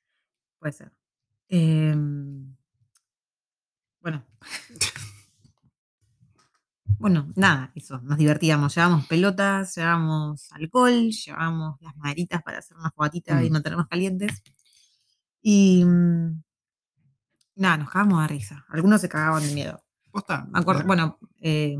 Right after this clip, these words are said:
Speaker 1: Paul,
Speaker 2: Sí.
Speaker 1: em, una vez dijo que él vio algo y estaba muy asustado y de
Speaker 2: ¿Vos
Speaker 1: hecho
Speaker 2: viste algo alguna vez ahí?
Speaker 1: No, no.
Speaker 2: <laughs> Por ahí te faltó más vino.
Speaker 1: Falta un poco
Speaker 2: Yo
Speaker 1: más.
Speaker 2: la verdad no sé si tuve, no, no hacía cosas creepy yo,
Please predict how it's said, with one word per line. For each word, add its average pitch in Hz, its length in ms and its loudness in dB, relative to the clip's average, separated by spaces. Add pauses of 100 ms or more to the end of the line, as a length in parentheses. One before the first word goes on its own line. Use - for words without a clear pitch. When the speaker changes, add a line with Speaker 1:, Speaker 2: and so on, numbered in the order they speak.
Speaker 1:
Paul, 240 340 0 (460)
Speaker 2:
Sí. 131 240 -18 (540)
Speaker 1:
em, 151 880 -4 (140)
una 156 200 -20
vez 156 120 -20
dijo 165 260 0
que 160 100 0
él 185 120 6
vio 170 260 4
algo 180 180 2
y 180 40 2
estaba 165 260 2
muy 175 220 8
asustado 170 500 4
y 165 100 4
de 151 80 6
Speaker 2:
¿Vos 147 100 8
Speaker 1:
hecho 151 100 6
Speaker 2:
viste 139 100 4
algo 156 160 4
alguna 143 220 2
vez 147 180 -8
ahí? 160 140 -20
Speaker 1:
No, 381 180 -14
no. 127 240 -12 (720)
Speaker 2:
<laughs> 226 160 -4 (760)
Por 135 80 2
ahí 147 60 6
te 151 100 2
faltó 123 300 0
más 120 160 4
vino. 120 280 2 (480)
Speaker 1:
Falta - 220 -8
un 151 60 0
poco 156 160 -4
Speaker 2:
Yo 147 40 -12
Speaker 1:
más. 143 80 -12
Speaker 2:
la 285 140 2
verdad 254 140 4
no 220 100 4
sé 220 140 -2
si 147 160 -6
tuve, 135 240 2 (540)
no, 147 220 -8
no 175 80 -6
hacía - 280 -8
cosas - 260 -16 (120)
creepy 107 460 -14
yo, - 240 -20